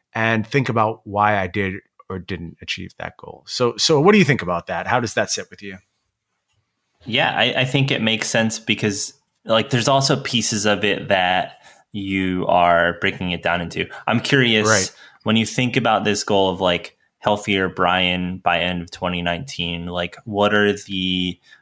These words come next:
Speaker 2: benefits to seeing that goal to completion? Like, if you could picture, like, let's say it is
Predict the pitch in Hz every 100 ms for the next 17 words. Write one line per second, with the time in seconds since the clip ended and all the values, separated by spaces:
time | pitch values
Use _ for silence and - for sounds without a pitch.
0 | _ _ 98 95 95 - 98 85 - -
1 | - - - _ - - 95 90 90 87
2 | 85 85 71 - 110 98 92 87 92 90
3 | - 92 95 87 92 98 117 131 110 151
4 | 131 - 123 113 95 87 - _ - 107
5 | 101 - 110 104 98 101 98 98 95 -